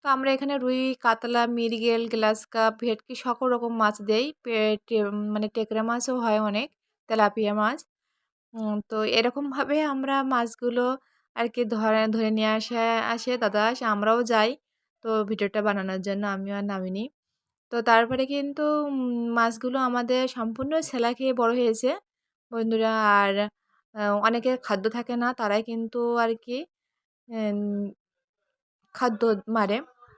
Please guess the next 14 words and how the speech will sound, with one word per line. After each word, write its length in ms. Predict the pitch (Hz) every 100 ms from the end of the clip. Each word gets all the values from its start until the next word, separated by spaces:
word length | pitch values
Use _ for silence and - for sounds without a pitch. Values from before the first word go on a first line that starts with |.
| _
আর 60 | 220
এখানে 200 | 226 269
কিন্তু 180 | 269 262
দাদা 160 | 247 233
একটা 160 | 233 247
শোল 260 | - 220
মাছ 200 | 226 240 240 240 226
ধরে 200 | 220 233
নিয়ে 180 | 233 233
যাচ্ছে। 280 | 233 226 277 330 _ _ _ _ _
তো 20 | 233
শোল 220 | 240 226
মাছটা 300 | 233 233 - 247
ছোট, 260 | - 233